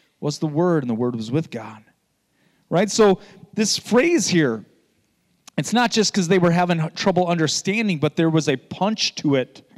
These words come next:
to their very lives. They had a hard time with Jesus' words. He had a hard, they had a hard time when he said that he was life, the bread of life.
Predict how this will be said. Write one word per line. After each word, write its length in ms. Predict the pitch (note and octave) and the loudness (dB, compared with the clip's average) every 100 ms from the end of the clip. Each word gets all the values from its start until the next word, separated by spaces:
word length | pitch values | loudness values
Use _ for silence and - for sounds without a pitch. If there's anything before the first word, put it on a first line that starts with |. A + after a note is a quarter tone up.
| - _ _ _ _ | -20 _ _ _ _
to 100 | - | 0
their 120 | C#3 | 2
very 240 | C#3 D#3 B2+ | 4 4 4
lives. 800 | C3 F#3+ D#3+ A#2 G#2 - - - | 2 2 0 -2 -6 -8 -8 -4
They 100 | E3+ | 0
had 100 | F3+ | 0
a 40 | |
hard 340 | D3 D#3 G3+ F3+ | 2 2 2 2
time 600 | - G#3+ C#4+ G3+ C#3+ A2 - - - _ - | -2 0 0 0 -2 -4 -10 -20 -20 _ -2
with 160 | E3 | -2
Jesus' 580 | E3 G3 E3 D#3 D#3+ C#3 | 0 0 0 0 0 2
words. 680 | D3 D3 A#2 G#2 - - - _ _ _ _ _ _ _ _ _ _ _ _ _ _ _ _ _ _ _ _ _ | 2 2 0 -4 -8 -10 -12 _ _ _ _ _ _ _ _ _ _ _ _ _ _ _ _ _ _ _ _ _
He 120 | - | -6
had 80 | G3 | -4
a 40 | E3+ | -4
hard, 400 | C#3 G#3+ A#3 E3+ | 0 0 0 -2
they 260 | F#3+ G3+ | 0 2
had 100 | G#3+ | 2
a 80 | F#3 | 2
hard 320 | E3 A#3 G#3 | 2 2 0
time 400 | - A3 A#3+ C4 | -2 -2 0 2
when 120 | G#3+ | 2
he 120 | F#3+ F3+ | 2 0
said 260 | - F#3+ | 0 0
that 120 | F3 | 0
he 500 | D#3 - G#3+ G3+ F#3 - - - | -4 -2 2 2 0 -2 -14 -6
was 560 | D3+ F#3 F3+ E3+ - - _ - | 2 4 6 2 -2 -12 _ -2
life, 720 | D3+ D#3+ D3 - - - - _ _ | 0 2 0 -6 -14 -18 -20 _ _
the 100 | - | -6
bread 240 | C#3+ D#3 C#3+ | 0 2 2
of 160 | B2+ | 0
life. 560 | C3 B2 A2+ - - | -2 -2 -6 -14 -20